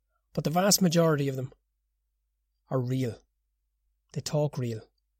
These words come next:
They live real. They are real. And most important,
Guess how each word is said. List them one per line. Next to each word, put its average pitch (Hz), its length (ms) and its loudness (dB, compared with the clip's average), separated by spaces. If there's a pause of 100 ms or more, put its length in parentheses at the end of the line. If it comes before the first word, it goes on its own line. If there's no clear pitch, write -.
(160)
They 120 100 -6
live 131 260 2
real. 113 240 -4 (580)
They 127 200 -6
are 135 360 -2 (380)
real. 113 260 -6 (1000)
And 131 120 -2
most 165 360 4
important, 120 500 -4